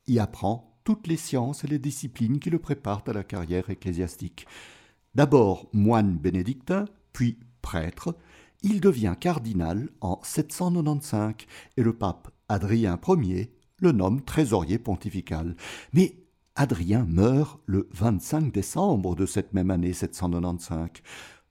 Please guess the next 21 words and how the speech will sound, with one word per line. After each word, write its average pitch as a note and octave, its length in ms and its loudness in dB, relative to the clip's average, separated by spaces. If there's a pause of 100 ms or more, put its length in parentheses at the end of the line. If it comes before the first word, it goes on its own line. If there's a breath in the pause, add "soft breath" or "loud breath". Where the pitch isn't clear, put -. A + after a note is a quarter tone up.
(140)
Le G#2 120 6
lendemain, B2 520 6
vingt-six D3 440 4
décembre, G#2+ 640 -2 (420 soft breath)
Léon B2+ 420 8 (320)
est A#2 180 -2
élu E3+ 180 4
pape, - 340 -2 (340 loud breath)
dans F2+ 100 -2
une F#2+ 180 2
certaine G#2+ 360 0
atmosphère F2 600 -2
trouble. C3+ 420 2 (640 loud breath)
Il G#2 160 -4
garde F#2 320 0
son D3 220 -2
nom G3 240 -2 (160)
et G#3+ 80 2
devient F2 400 2 (240)
Léon A2+ 340 4
trois. - 480 -10